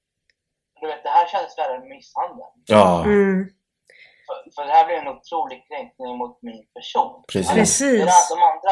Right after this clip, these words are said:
Speaker 1: var, de hade försökt döda mig. Det, det är också en kränkning mot min person.
Speaker 3: Mm.
Speaker 1: Men det här var liksom, du vet, förstår man det här?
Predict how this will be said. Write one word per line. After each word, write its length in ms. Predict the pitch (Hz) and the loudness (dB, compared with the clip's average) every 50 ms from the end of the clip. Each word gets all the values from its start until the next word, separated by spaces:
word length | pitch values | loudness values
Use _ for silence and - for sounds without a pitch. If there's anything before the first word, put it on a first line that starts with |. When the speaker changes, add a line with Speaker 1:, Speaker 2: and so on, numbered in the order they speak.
| 185 180 | 0 0
Speaker 1:
var, 60 | 170 - - | -2 -4 -4
de 40 | - - - | -4 -2 -2
hade 140 | - - - | -2 -2 -6
försökt 280 | - - - _ _ - - | -12 -16 -20 _ _ -6 -4
döda 280 | - 202 139 - - 120 | -2 -2 -2 -2 -4 -6
mig. 100 | 120 - - - _ _ 120 | -6 -12 -18 -20 _ _ -16
Det, 120 | 131 131 131 127 123 123 120 _ _ _ _ _ | -12 -10 -8 -8 -8 -10 -14 _ _ _ _ _
det 60 | - 170 | -4 -4
är 40 | 175 | -4
också 160 | - - 170 | -2 -4 -8
en 120 | - - - | -8 -8 -8
kränkning 360 | - 254 240 - - 240 233 - | -8 -8 -8 -10 -14 -20 -20 -20
mot 120 | - _ _ | -20 _ _
min 120 | _ _ _ | _ _ _
person. 200 | _ _ _ _ _ _ _ _ _ - | _ _ _ _ _ _ _ _ _ -4
Speaker 3:
Mm. 380 | 233 240 233 226 220 220 220 220 - _ _ _ _ _ _ _ _ _ _ - | 0 2 2 4 2 2 0 -4 -8 _ _ _ _ _ _ _ _ _ _ -10
Speaker 1:
Men 200 | 262 - - - - - - - | -8 -8 -8 -8 -10 -12 -10 -6
det 80 | - 139 | -2 2
här 160 | 147 160 165 165 | 4 4 4 2
var 120 | 165 160 | 0 -4
liksom, 480 | 160 - - 143 135 - 120 - - _ _ _ _ _ _ _ _ _ _ _ _ | -4 -6 -6 -6 -6 -6 -8 -12 -16 _ _ _ _ _ _ _ _ _ _ _ _
du 160 | 135 131 127 | _ -20 -18
vet, 280 | 113 104 - - _ _ | -18 -18 -20 -20 _ _
förstår 200 | - - - 139 | -18 -12 -12 -10
man 100 | 139 139 | -8 -8
det 60 | 131 | -8
här? 140 | 120 120 - | -8 -10 -12